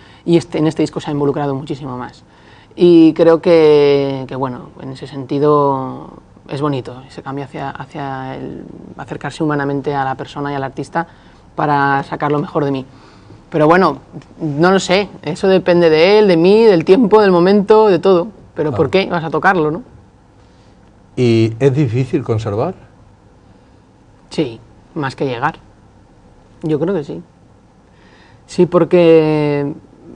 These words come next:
Speaker 1: todo el mundo puede tener un hit en un momento dado. La sociedad lo marca, o la moda, o el momento te llega,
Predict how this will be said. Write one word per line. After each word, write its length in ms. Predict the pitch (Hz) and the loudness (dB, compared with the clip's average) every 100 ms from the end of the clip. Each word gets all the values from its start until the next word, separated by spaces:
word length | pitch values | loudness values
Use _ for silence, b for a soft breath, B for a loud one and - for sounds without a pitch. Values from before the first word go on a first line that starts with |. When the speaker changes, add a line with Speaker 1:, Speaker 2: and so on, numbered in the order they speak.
| - - - - - - | -20 -20 -20 -20 -20 -4
Speaker 1:
todo 180 | 202 208 | 0 4
el 60 | |
mundo 240 | 180 180 180 | 4 2 2
puede 160 | 165 | 0
tener 200 | 160 156 | 0 -2
un 80 | 151 | -4
hit 220 | - 156 | -4 -2
en 100 | 147 | -2
un 60 | 151 | -2
momento 260 | 147 139 139 | -4 -4 -4
dado. 220 | 139 131 131 _ _ _ _ - - - | -4 -4 -8 _ _ _ _ -20 -20 -20
La 120 | 123 | -16
sociedad 400 | 147 - 131 139 | -16 -14 -10 -8
lo 80 | 139 | -4
marca, 420 | 196 208 175 160 | -2 -2 -2 0
o 40 | |
la 120 | 151 123 | -2 -2
moda, 440 | 170 185 160 165 | -2 0 -2 -2
o 400 | 156 147 139 139 | -4 -4 -4 -4
el 100 | 139 | -4
momento 440 | 139 147 151 160 | -4 -6 -6 -6
te 120 | 151 143 | -4 -2
llega, 460 | 190 180 180 185 | 0 2 2 0